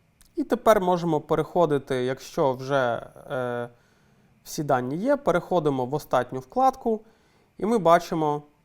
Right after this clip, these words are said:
який податок маємо до сплати в Польщі. Тепер логуємося на твій епід податки gov P L,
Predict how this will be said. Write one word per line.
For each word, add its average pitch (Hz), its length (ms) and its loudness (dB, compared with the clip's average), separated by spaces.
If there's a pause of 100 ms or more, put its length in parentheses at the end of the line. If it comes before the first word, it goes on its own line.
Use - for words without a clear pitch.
(600)
який 165 280 -4
податок 139 720 0 (640)
маємо 131 560 -2
до 147 180 -4
сплати 120 600 -4 (240)
в - 40 -20
Польщі. - 520 -2 (1400)
Тепер 285 360 4
логуємося 220 640 2
на 143 200 0
твій 190 380 -4
епід 147 540 -4 (220)
податки 147 540 -2
gov 135 420 -6
P 208 200 -8
L, 240 340 2